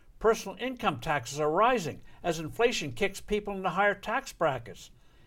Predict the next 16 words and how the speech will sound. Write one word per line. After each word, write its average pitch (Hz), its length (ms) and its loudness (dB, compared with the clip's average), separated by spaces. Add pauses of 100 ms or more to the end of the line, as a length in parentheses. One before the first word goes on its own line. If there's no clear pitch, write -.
(140)
An 143 100 -2
excess 185 380 4
profits - 540 0
tax 156 320 -2
on 170 100 -6
energy 226 360 -4
companies 123 560 -6 (160)
is 202 160 0
on 143 240 0
its - 200 -8
way. 202 400 0 (840)
With 151 160 0
its 131 160 -2
voter 240 300 8
popularity 208 760 2
plummeting, 143 640 2